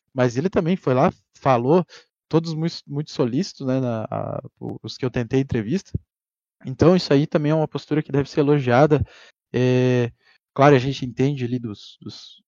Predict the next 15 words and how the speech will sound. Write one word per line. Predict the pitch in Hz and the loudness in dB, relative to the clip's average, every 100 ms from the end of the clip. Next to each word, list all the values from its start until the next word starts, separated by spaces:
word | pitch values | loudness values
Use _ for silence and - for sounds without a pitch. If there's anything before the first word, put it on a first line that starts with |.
| - | -14
é, | 120 - 113 | -10 -8 -8
os | 110 | -4
jogadores | 123 110 107 139 139 | 0 0 2 0 0
que, | - 113 104 | -4 -8 -8
que | _ | _
não | 117 107 | -8 -8
falam | - 110 131 120 | -2 0 0 -2
inglês, | 107 113 160 - _ _ _ | -2 2 2 0 _ _ _
mas | - 110 | -8 -8
que | 117 | -2
nem | 120 | 2
o | 139 | 4
Igor | 151 | 4
falou, | 175 262 185 | 2 4 6
in-, | 117 120 | 6 0